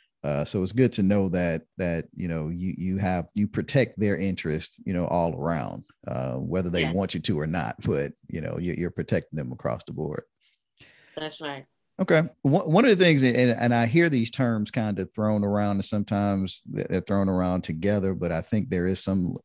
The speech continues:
Speaker 1: separation between them. Can you explain what's the di-, what's the difference between a counselor, a psychologist, and a psychiatrist?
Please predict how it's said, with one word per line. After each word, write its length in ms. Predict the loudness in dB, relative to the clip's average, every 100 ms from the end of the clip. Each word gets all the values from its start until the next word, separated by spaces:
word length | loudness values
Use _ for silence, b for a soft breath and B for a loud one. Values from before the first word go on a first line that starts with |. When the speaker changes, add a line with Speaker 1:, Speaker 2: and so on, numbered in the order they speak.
| -8
Speaker 1:
separation 680 | 2 2 4 2 2 0 -4
between 340 | -2 0 0
them. 200 | 0 -4 b b b b b b 2
Can 100 | 4
you 140 | 6
explain 720 | 2 4 6 8 6 6 0 -12 _ -2
what's 260 | 0 0 -4
the 80 | -8
di-, 220 | -2 -2
what's 240 | 2 2 2
the 100 | 0
difference 300 | 0 0 -6
between 300 | -4 -2 -2
a 60 |
counselor, 800 | 2 2 2 0 -2 -2 -2 -4 -10 _
a 80 | -4
psychologist, 1120 | -2 0 0 0 2 4 6 2 0 -4 -6 -6
and 200 | -2 0
a 120 | -2
psychiatrist? 1040 | -2 -2 -2 0 -2 -2 -4 -10 -12 -14